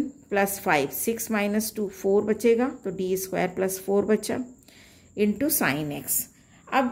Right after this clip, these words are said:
sin x और cos x के लिए हम पर्टिकुलर इंटीग्रल कैसे सॉल्व करते हैं? जो x का कोएफिशिएंट है डी स्क्वायर को माइनस ए स्क्वायर से रिप्लेस करते हैं। अब यहाँ x का कोएफिशिएंट वन है,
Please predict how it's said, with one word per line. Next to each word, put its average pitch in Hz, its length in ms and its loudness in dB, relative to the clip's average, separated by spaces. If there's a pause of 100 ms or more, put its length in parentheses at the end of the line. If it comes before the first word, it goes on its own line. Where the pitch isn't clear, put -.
(120)
sin 240 600 2
x 277 80 -2
और 269 180 2
cos 240 300 2
x - 100 -4
के 247 120 -2
लिए 240 140 2
हम 240 400 2
पर्टिकुलर 226 420 0
इंटीग्रल 233 340 2
कैसे 240 260 0
सॉल्व 247 280 2
करते 247 360 0
हैं? 294 160 0 (600)
जो 208 120 0
x 185 240 0
का 247 120 2
कोएफिशिएंट 202 720 2
है 240 320 2 (640)
डी 226 260 4
स्क्वायर 185 360 2
को 247 120 0
माइनस 202 520 2
ए 190 140 4
स्क्वायर 160 340 2
से 202 200 0
रिप्लेस 175 540 -2
करते 131 340 -6
हैं। 127 180 -12 (340)
अब 175 200 0
यहाँ 208 280 4 (220)
x - 100 -4
का 220 120 2
कोएफिशिएंट 208 580 2
वन 226 260 4
है, 269 160 2